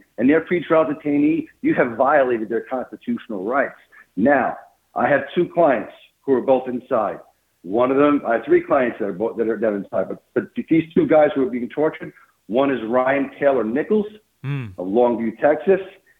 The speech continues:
Speaker 1: and another one is Christopher Quaglin, and he's from the Brunswick area of New Jersey. And Christopher Quaglin is being held in one of the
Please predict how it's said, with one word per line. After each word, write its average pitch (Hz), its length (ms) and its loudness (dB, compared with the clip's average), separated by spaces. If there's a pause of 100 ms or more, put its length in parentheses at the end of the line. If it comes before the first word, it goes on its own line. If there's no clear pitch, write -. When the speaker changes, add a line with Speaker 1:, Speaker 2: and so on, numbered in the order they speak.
(180)
Speaker 1:
and 101 120 -8
another 131 260 2
one 127 160 4
is 120 60 -4 (100)
Christopher 120 320 -4
Quaglin, 104 560 0 (360)
and 90 180 -10
he's 123 180 -4
from 113 140 -2
the 104 60 0
Brunswick 120 380 2
area 120 300 4
of 104 80 0
New 110 140 0
Jersey. 101 460 0 (520)
And 127 420 0 (280)
Christopher 143 400 -2
Quaglin 151 560 0 (320)
is 113 180 -10
being 127 240 -4
held 123 480 2
in 117 160 -8
one 120 140 -2
of 104 80 -8
the - 60 -14